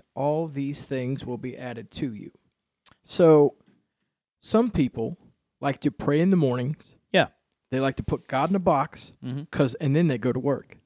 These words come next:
Speaker 2: Right.
Speaker 1: Right?
Speaker 2: Yeah.
Speaker 1: But the way I understand this, or the way I, I have learned to understand this is
Speaker 2: Mm-hmm.
Speaker 1: seek God first in your relationship. Let's say that you're married. Seek God first in your relationship with your wife.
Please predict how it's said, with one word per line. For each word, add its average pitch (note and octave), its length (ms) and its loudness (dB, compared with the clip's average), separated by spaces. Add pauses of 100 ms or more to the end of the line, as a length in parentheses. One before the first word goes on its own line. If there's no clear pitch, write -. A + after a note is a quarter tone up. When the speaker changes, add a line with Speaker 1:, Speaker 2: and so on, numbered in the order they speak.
(100)
Speaker 2:
Right. C#3 220 2
Speaker 1:
Right? C#3 200 0 (260)
Speaker 2:
Yeah. B2 100 -2
Speaker 1:
But - 120 2
the D#3+ 60 0
way E3+ 220 4
I F3+ 200 4
understand F3+ 640 2
this, - 300 -10
or C3+ 120 0
the B2+ 100 -2
way D#3 220 2
I, C3+ 340 2
I C3 160 -2
have B2 260 -2
learned C#3+ 440 0
to A#2 160 -6
understand - 480 -10
this - 260 -10
is - 360 -8 (360)
Speaker 2:
Mm-hmm. A#2+ 180 -12 (800)
Speaker 1:
seek - 360 4
God C#3+ 340 4
first - 480 -2 (1000)
in C#3+ 140 4
your B2+ 140 4
relationship. B2 800 0
Let's B2 180 -8
say B2 220 -2
that A#2 140 -6
you're C3 140 -2
married. C#3 420 0
Seek - 240 -6
God B2 200 -2
first B2+ 300 -4
in C3 60 -4
your A#2+ 100 -2
relationship A#2+ 520 -2
with A2 100 -8
your B2 140 -4
wife. C#3 380 0